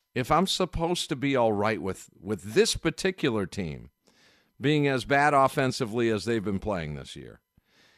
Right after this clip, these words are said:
if that's supposed to make me feel better, <laughs> I, honestly, I don't think it does. It seems like an excuse to me. Now, it might be factual.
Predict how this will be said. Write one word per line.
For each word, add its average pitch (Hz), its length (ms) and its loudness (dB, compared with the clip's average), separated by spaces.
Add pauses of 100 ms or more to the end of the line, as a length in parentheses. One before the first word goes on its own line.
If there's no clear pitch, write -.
(160)
if 139 180 -4
that's 175 400 4
supposed - 580 2
to 151 80 0
make 139 280 0
me 123 120 2
feel 110 340 2
better, 76 340 -10 (480)
<laughs> - 1000 -14
I, 147 280 2 (760)
honestly, 196 560 0
I 147 60 2
don't 175 240 2
think 185 220 0
it 180 120 0
does. 165 600 0 (640)
It - 120 -4
seems 190 420 0
like 170 240 0
an 160 100 0
excuse 147 680 0
to 185 100 0
me. 190 380 -2 (880)
Now, 156 180 0
it 170 80 -6
might 180 220 0
be 214 120 -4
factual. 185 800 0